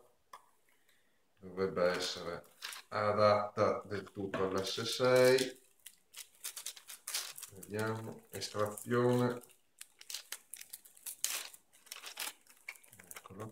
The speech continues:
qua, perfetto, mi sembrava dovesse esserci anche l'adesivo, ma forse mi sbaglio io, eh, remove protective infatti.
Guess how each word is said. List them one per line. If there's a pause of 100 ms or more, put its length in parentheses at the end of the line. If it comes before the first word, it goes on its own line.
qua, (1600)
perfetto,
mi
sembrava
dovesse
esserci
anche
l'adesivo,
ma
forse
mi
sbaglio
io, (480)
eh,
remove
protective
infatti.